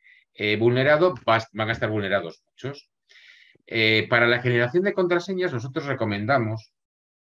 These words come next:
que se utilicen, pues, por ejemplo, passphrases, ¿no? Que es que di-, que tengamos para un entorno concreto, <coughs>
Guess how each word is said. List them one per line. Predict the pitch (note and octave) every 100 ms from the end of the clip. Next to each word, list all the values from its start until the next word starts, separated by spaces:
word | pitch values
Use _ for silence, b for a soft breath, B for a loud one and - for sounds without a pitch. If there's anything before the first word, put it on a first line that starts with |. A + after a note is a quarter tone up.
| _ _ _ _ _
que | G#2
se | G2
utilicen, | - G2 A#2 C3 C3 B2
pues, | D#2+ - - _ -
por | F2+
ejemplo, | F2+ B2 F#2+ -
passphrases, | - A2 F#2+ F2 - F2
¿no? | G#2+ A2+
Que | F2 F#2
es | F#2+ - b b b b b _
que | - G2+ F#2
di-, | A2 G#2+ -
que | A2
tengamos | A2 A2+ C3 F2+ E2
para | - F#2+ G2+
un | C#3
entorno | D#3+ D#3+ D#3 D#3 D#3
concreto, | D#3 D#3 F3 F3+ F3 - _ _
<coughs> | - - - C4+ - -